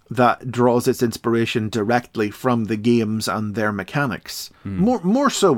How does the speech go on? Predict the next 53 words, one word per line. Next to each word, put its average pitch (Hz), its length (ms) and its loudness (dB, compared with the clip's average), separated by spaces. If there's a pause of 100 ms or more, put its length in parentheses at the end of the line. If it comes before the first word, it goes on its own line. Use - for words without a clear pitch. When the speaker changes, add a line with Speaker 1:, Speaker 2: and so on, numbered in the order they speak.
Speaker 1:
than 104 500 0 (220)
the 120 100 -4
specifics - 760 -4
of 85 200 -4
who 98 280 -10
Kintobor 104 640 -4
is 101 220 -4
and 92 140 -8
what 107 220 -8
Robotnik 107 500 -6
is 107 140 -8
and 110 80 -6
everything, 107 260 -8 (200)
because 190 240 2
I 220 80 6
can 185 160 0
absolutely, 156 720 0 (160)
and 113 100 -6
I've 110 100 -6
said 117 140 0
it 98 60 0
before, 110 320 -4 (260)
see 185 460 -2
the 117 120 0
very 147 240 4
legitimate 120 480 0
arguments 104 540 -4
about 101 300 -2
how, 101 220 0
you 95 220 -2
know, 110 100 -4
you 92 120 -6
don't 104 140 -8
necessarily 95 540 -6
have 90 160 -6
to 113 60 -10
have 98 280 -8 (320)
a 117 100 -4
Robotnik 110 460 -2
who's 104 160 -6
just 110 240 -2
evil 101 200 -2
because 98 360 -4
he's 98 180 -8
just - 320 -8
made 95 240 -4
evil 98 300 -4
in 95 100 -6
a 92 60 -4
lab 104 260 -2
accident, - 540 -8
you 101 100 -12
know, 92 180 -12